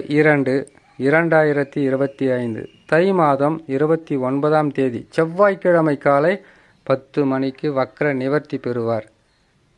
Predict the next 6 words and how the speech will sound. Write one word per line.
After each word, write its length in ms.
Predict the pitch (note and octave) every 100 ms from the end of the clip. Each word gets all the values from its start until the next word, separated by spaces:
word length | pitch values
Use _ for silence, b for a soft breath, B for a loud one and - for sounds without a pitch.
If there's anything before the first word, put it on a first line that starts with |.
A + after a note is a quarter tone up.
| -
கன்னி 280 | F#3+ A#3 A#3+
ராசிக்காரர்களுக்கு 1040 | G3 E3+ E3+ E3 D3+ C#3+ C#3+ C3+ C3 - C3+ C#3+ _ _ _ _ _ -
குரு 240 | C#3+ F#3 F3+
பகவான் 440 | D#3+ C#3 C#3 C3+ -
வக்ரம் 380 | C3+ - E3+ C#3+
பெற்றால் 460 | C3+ - D3 A#2+